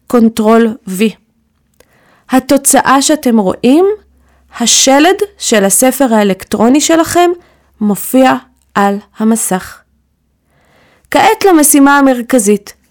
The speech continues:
לכתוב את הספר. אם המשימה הזו נראית לכם ענקית ובלתי אפשרית,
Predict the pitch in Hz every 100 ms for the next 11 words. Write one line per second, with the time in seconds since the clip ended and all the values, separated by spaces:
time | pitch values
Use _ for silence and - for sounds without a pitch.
0 | _ - 269 - - 269 240 247 226 -
1 | 196 190 196 190 _ _ _ _ _ -
2 | - _ - 415 480 330 - 240 226 302
3 | 233 220 208 - 262 262 - 220 202 202
4 | 196 285 277 233 180 262 269 294 226 -
5 | 208 262 320